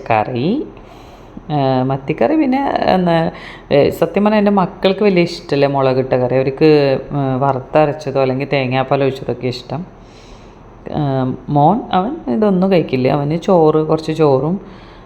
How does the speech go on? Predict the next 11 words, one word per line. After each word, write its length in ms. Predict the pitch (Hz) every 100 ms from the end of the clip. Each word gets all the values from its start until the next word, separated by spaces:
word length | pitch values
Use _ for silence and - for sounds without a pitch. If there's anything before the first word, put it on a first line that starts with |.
| - 156
ആ, 260 | 143 139
മീൻ 260 | 139 139 135 135
കറിയും 200 | 143 143
കൂട്ടിയിട്ടാണ് 440 | 135 127 127 127
അവൻ 200 | 123 120
കഴിച്ചത്. 460 | 117 - - 117 - - - - - -
ആ, 260 | 165 147 135
വേറെ 240 | 139 143 147
ഒന്നും 260 | 139 143
അവന് 180 | 147 135
ഇഷ്ടപ്പെടില്ല. 760 | 135 - - - - 120 143